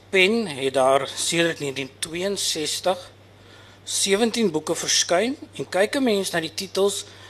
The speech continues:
gee dit al reeds vir jou tipe aanduiding oor die strekking na voor.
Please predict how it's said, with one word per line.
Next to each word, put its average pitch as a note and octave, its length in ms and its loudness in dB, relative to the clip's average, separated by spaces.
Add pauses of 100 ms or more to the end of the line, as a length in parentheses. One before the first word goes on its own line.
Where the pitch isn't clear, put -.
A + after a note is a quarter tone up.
(160)
gee A#3 120 -2
dit A#3 120 -2
al B3 80 6
reeds G3+ 200 2
vir A3 100 2
jou G3+ 60 4
tipe G3+ 300 -2
aanduiding E3+ 520 2
oor D3+ 80 -4
die D3+ 80 -6
strekking F3 680 0
na A#2+ 120 -4
voor. - 480 -12